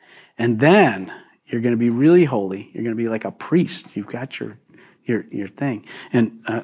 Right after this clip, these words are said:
uh, we should have just given you, this is a big biscuit, but, uh, I, I give you a chance to break it. Oh, I didn't get any, any juice, but I'm gonna get some. Um,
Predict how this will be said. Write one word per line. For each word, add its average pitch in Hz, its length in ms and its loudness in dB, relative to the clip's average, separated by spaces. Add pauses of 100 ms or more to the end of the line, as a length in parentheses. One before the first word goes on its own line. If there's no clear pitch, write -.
uh, 117 80 -2
we 131 100 2
should 165 180 4
have 139 100 4
just 135 200 2
given 131 200 4
you, 123 260 4 (220)
this 185 140 4
is 190 120 6
a 117 60 6
big 104 300 -2
biscuit, - 460 -2
but, 104 180 -4 (460)
uh, 123 180 4 (720)
I, - 180 -4
I 117 80 0
give 127 180 2
you 117 80 2
a - 20 0
chance 131 280 0
to 107 100 -6
break 120 340 -2
it. - 120 -8 (220)
Oh, 160 100 0
I 160 100 0
didn't 180 260 4
get 151 180 4
any, 120 360 -6 (680)
any 117 100 -4
juice, 113 340 -2
but 131 140 -2
I'm 165 100 6
gonna 135 180 4
get 127 160 2
some. - 220 -12 (720)
Um, 123 400 0